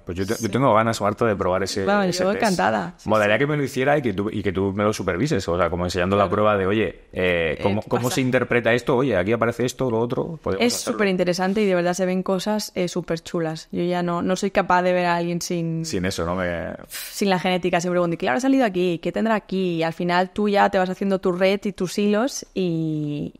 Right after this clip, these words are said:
Speaker 2: y es que, de verdad, es, es, es superútil. O sea, da, da mucha luz,
Speaker 1: Qué
Speaker 2: ah,
Speaker 1: guay.
Speaker 2: de cara a abordar, sí.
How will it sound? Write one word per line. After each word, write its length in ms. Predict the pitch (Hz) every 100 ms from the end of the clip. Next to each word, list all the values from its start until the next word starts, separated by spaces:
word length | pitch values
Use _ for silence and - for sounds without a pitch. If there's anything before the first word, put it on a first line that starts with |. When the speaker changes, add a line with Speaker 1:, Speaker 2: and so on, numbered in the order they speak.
| -
Speaker 2:
y 220 | - - 165
es 100 | -
que, 220 | 202 -
de 220 | 180 165
verdad, 260 | 160 160 -
es, 200 | 175 - -
es, 160 | 170 -
es 80 | 175
superútil. 600 | 190 202 175 208 160 175
O 40 | -
sea, 580 | 180 170 165 165 160 160
da, 160 | 170
da 160 | 180 180
mucha 300 | 202 214 190
luz, 280 | 165 226 - _ _ 180
Speaker 1:
Qué 60 | 175
Speaker 2:
ah, 20 |
Speaker 1:
guay. 280 | 165 160 165
Speaker 2:
de 160 | 185 170
cara 440 | 175 170 165 165 165
a 20 |
abordar, 500 | 165 165 165 160 175
sí. 240 | - 175